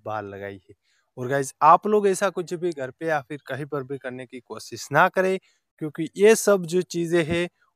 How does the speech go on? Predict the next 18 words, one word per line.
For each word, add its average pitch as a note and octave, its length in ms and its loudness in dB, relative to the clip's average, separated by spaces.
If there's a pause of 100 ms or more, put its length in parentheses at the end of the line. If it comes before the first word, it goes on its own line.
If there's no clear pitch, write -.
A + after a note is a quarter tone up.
वो D3 120 2
हम D3+ 240 -2
लोग D#3+ 240 4
पहले C#3+ 240 0
इसके C#3+ 240 -8
ऊपर C#3 300 -4
रिसर्च C3 360 -8
करते D#3+ 280 -6
हैं, F3+ 80 -2
उसके D3+ 260 -6 (120)
बाद A#2+ 280 4
में B2+ 140 -4
ये A#2+ 100 -2
जो A#2+ 180 -2
चीज़ें A#2 300 -6
होती A2 300 -10
है B2 100 -12
वो A#2+ 160 -8